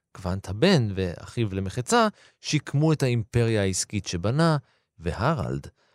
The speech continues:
הפך לאחד האנשים העשירים ביותר בגרמניה המערבית.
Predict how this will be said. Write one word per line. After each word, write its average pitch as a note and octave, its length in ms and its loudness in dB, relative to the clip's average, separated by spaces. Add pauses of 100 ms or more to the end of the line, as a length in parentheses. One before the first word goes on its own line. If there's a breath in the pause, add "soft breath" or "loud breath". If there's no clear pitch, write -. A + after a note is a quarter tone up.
(120)
הפך B2+ 380 0
לאחד C3 380 0
האנשים A#2+ 440 0
העשירים A#2 760 0
ביותר A#2+ 440 2
בגרמניה G2 640 0
המערבית. F#2+ 760 -2